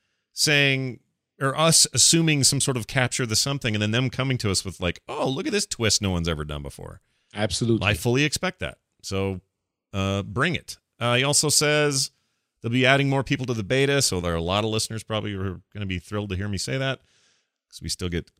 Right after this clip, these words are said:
Speaker 1: people complaining that it's only streamers and YouTubers that have it right now for some reason. I don't know why. Most of the people I play with every day are not any of the things I just said.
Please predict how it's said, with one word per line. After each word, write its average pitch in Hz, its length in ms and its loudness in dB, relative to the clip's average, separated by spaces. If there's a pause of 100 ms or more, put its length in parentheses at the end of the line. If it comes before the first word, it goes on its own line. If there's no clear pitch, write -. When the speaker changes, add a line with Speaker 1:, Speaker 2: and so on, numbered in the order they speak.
Speaker 1:
people 80 200 -8
complaining 82 440 -4
that 80 100 -2
it's 76 160 -6
only 80 160 -2
streamers 80 440 -4
and 80 100 -6
YouTubers 85 560 -4
that 92 120 -8
have 98 140 -4
it 104 80 -10
right 110 120 -12
now 117 160 -8 (500)
for - 80 -20
some 101 160 -6
reason. 107 260 -2
I 90 40 -4
don't 90 100 -2
know 90 80 -2
why. 95 180 0
Most 123 220 2
of 147 80 0
the 143 60 4
people 120 160 2
I 95 80 2
play 104 180 2
with 113 200 0
every 95 280 0
day 104 380 0 (240)
are 80 340 -4 (340)
not 85 360 -4
any 92 180 0
of 80 120 -4
the 78 80 -6
things 78 240 -8
I 71 80 -8
just 67 160 -6
said. - 160 -8